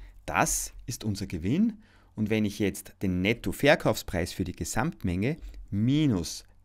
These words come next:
den errechneten Selbstkosten rechne, dann komme ich zu einem Gewinn von eintausendachthundertzweiundzwanzig Komma neunundfünfzig Euro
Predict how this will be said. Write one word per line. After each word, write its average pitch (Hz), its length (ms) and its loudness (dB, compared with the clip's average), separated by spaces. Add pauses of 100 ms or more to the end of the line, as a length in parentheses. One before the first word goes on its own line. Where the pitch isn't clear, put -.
(100)
den 92 300 -2
errechneten 87 640 -6
Selbstkosten - 720 -2
rechne, 95 480 -2 (520)
dann 160 400 0 (280)
komme 110 240 2
ich 104 120 -6
zu - 120 -2
einem 87 260 0
Gewinn 117 640 2
von - 300 -6
eintausendachthundertzweiundzwanzig 95 2250 -4 (240)
Komma 92 220 -4
neunundfünfzig 101 880 -4
Euro 113 360 -2